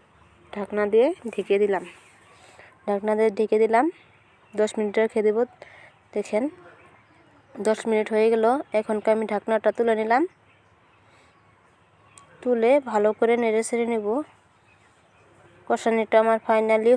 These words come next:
হয়ে গেছে, সে কারণে আমি এখনকার দিয়ে দিব জল, পরিমাণ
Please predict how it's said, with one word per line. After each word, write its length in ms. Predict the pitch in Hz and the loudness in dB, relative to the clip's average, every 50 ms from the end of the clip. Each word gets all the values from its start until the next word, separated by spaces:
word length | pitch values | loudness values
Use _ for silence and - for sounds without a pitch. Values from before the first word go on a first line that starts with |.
| 247 | 2
হয়ে 180 | 233 220 214 214 220 240 | 2 0 0 2 2 0
গেছে, 260 | 247 - - 233 240 285 339 339 - - - - - - | 0 -2 -2 -2 -2 -2 -2 -4 -8 -18 -20 -20 -20 -16
সে 140 | - - 226 214 - | -10 -8 -6 -4 -2
কারণে 240 | 220 214 214 214 220 214 | 0 0 0 0 -2 -2
আমি 120 | 220 220 220 220 _ _ _ - - _ - - - _ _ _ _ _ _ _ _ _ _ - | -2 -4 -6 -8 _ _ _ -20 -20 _ -20 -20 -20 _ _ _ _ _ _ _ _ _ _ -6
এখনকার 460 | - 208 - - 214 214 208 220 214 202 | -6 -6 -2 -2 -4 -2 0 0 0 2
দিয়ে 120 | 226 226 214 226 | 2 0 0 0
দিব 120 | 233 208 220 220 208 202 226 | 0 2 2 0 2 4 6
জল, 200 | 220 220 226 254 285 294 - - - - - _ _ _ - | 6 8 6 6 2 -2 -6 -12 -20 -20 -20 _ _ _ -2
পরিমাণ 320 | 233 226 226 220 220 220 | -2 0 0 0 0 0